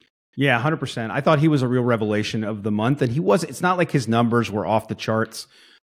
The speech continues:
but I just think, you know, I talked to him at one point in January and wrote a story about him, and one of the things he said when we were talking was he felt like he had earned some trust from Mark Daigneault and from his teammates, and he was hoping that he'd get even more as he went through, and that wasn't him campaigning for more minutes. He talked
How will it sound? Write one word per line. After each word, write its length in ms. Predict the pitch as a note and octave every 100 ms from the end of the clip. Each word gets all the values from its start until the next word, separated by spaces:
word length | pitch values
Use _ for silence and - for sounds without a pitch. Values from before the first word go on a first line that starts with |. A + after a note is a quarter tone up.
| -
but 120 | B2
I 80 | A#2
just 340 | G#2 E3+ -
think, 220 | D#3 C3+
you 40 | C#3
know, 120 | C3
I 40 |
talked 380 | C#3 - D#3 D#3
to 60 | D3
him 160 | D3+
at 100 | C#3+
one 140 | B2+ C3+
point 160 | C#3+
in 60 | C3
January 380 | A#2 B2 B2+ B2
and 80 | A#2
wrote 120 | G#2
a 20 |
story 320 | - A#2+ A2+
about 300 | A2 A2+ A2
him, 160 | G#2+ G#2
and 100 | G#2
one 80 | C#3
of 40 |
the 60 | C3+
things 200 | A#2 G#2
he 60 |
said 480 | G2+ - A#2+ A#2 G#2 - - _
when 100 | C#3
we 60 | C3
were 80 | A#2+
talking 420 | C#3 D3 D#3+ C3
was 260 | A2+ A2 - _ _
he 100 | -
felt 220 | C#3 F#3+ F3+
like 160 | G3
he 80 | D#3+
had 80 | A#2
earned 360 | A#2 C3 C#3 C3+
some 160 | C3
trust 380 | - B2+ A#2 -
from 140 | B2+
Mark 240 | A#2 A2+ A2+
Daigneault 460 | G#2+ G#2+ G#2+ G#2 -
and 140 | G2+
from 120 | A2+
his 120 | G#2
teammates, 440 | - C#3 A#2+ A2 G#2+
and 140 | - A2
he 160 | -
was 140 | A#2 -
hoping 640 | - G3 G#3 - G#2+ G2 G2+ _ _ _
that 120 | C#3
he'd 200 | G#2+ D3
get 140 | D3+ E3+
even 300 | E3 C#3 C3+
more 340 | C3 B2+ B2
as 160 | A2+ A2+
he 80 |
went 240 | A2+ A2 A2
through, 280 | A2+ G2+ G2+
and 80 | A#2+
that 100 | C3+
wasn't 420 | C#3+ C#3 C#3+ C#3 _ _ _
him 160 | - D#3
campaigning 520 | D#3 C3+ A2+ C3+ C#3
for 160 | C3+ A#2+
more 240 | G#2+ B2
minutes. 440 | A#2 A2+ B2+ C3+ C3+
He 80 |
talked 340 | G2+ C3+ -